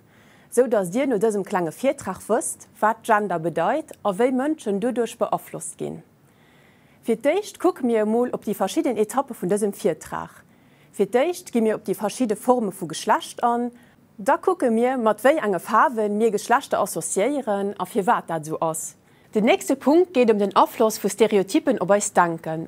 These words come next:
Und da stellen wir euch als aktuelle Etude vor,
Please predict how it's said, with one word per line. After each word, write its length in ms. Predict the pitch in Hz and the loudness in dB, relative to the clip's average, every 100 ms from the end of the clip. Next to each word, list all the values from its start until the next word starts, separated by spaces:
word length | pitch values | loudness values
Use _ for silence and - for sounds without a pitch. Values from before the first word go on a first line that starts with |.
| - | 0
Und 160 | 190 | 4
da 120 | 214 320 | 4 4
stellen 340 | - 277 247 | 4 4 4
wir 280 | 208 190 208 | 0 2 2
euch 200 | 208 - | 2 -2
als 160 | 190 | 0
aktuelle 460 | 190 - 196 233 285 | 0 -4 4 4 4
Etude 360 | 208 - 302 - | -4 0 -2 -2
vor, 320 | - 226 | 0 2